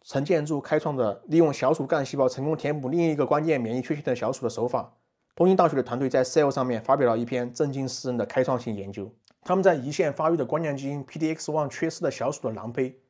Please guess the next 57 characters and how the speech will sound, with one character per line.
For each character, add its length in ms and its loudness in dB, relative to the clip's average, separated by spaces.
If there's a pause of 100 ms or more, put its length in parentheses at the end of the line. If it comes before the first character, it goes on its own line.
(140)
注 160 0
入 140 2
正 200 2
常 140 -4
的 160 -2
小 160 2
鼠 140 -4
的 100 -2
胚 100 -10
胎 200 -2
干 200 0
细 140 -10
胞， 340 -4
然 120 -6
后 40 -2
让 160 0
其 120 -12
长 180 -6
大， 180 -6 (280)
结 160 -8
果 100 -4
会 100 -8
是 80 -10
怎 140 -12
么 80 -14
样 160 -10
呢 100 -16 (640)
？P 100 -2
D 60 6
X 160 2
缺 180 -2
失 80 -6
的 80 -4
小 160 -2
鼠 160 -4
一 80 -4
般 140 0
会 140 -4
在 80 0
出 120 -10
生 140 -8
后 140 -8
一 80 -4
天 240 -4
内 220 -4
因 120 -8
为 80 -4
胰 100 -2
腺 140 -6
的 80 -4
功 140 -6
能 100 -8
缺 160 -6
失 100 -6
而 120 -2
死 160 -12
亡， 200 -10